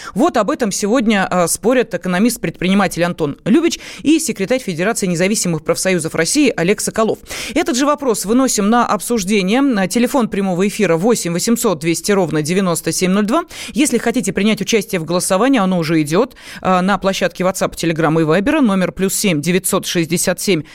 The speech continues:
двести ровно девяносто семь ноль два. Просто на этот номер отправляете, э, сообщение со словом «да» или со словом «нет» и принимайте участие в голосовании. Ну, а если развернутый ответ, тоже, пожалуйста, отправляйте на, э, тот же номер WhatsApp, Telegram и Viber отдельным сообщением.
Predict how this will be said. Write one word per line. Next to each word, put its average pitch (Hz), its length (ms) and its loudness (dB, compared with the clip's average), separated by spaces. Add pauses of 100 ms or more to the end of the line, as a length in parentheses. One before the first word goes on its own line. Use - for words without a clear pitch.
(120)
двести 196 340 0
ровно 175 300 2
девяносто 170 540 0
семь 185 180 0
ноль 240 160 2
два. 339 140 0
Просто - 320 -2
на 240 180 2
этот 214 220 -4
номер 269 240 4
отправляете, 185 720 0 (260)
э, 180 220 2
сообщение 170 580 0
со 190 140 -2
словом 180 400 2
«да» 359 140 2
или 302 420 2
со - 160 -4
словом 220 440 0
«нет» 185 440 2 (180)
и 330 140 4
принимайте 196 500 0
участие 214 380 -2
в 156 60 -8
голосовании. 170 680 0 (180)
Ну, 311 160 4
а 247 80 2
если 226 240 -4
развернутый 233 580 0
ответ, 233 300 -2
тоже, 277 220 0
пожалуйста, 190 480 -2
отправляйте 190 580 -2
на, 190 380 0
э, 165 120 0
тот 190 180 0
же 170 100 0
номер 156 300 0
WhatsApp, 147 300 -2
Telegram 160 400 0
и 247 60 4
Viber 269 240 2
отдельным 185 400 0
сообщением. 143 500 -4